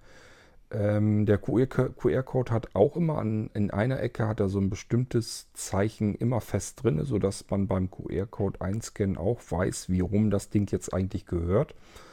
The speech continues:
sodass da nie ein Verdrehen oder Verwechseln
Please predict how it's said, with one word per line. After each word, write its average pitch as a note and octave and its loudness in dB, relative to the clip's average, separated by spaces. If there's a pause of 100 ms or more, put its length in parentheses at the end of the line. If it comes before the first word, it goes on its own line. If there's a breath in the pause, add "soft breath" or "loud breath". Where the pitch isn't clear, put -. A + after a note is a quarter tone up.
(260 loud breath)
sodass - 0
da G2 4
nie G2 4 (140)
ein F2+ -2
Verdrehen F#2 0
oder F2+ 0
Verwechseln F2+ -4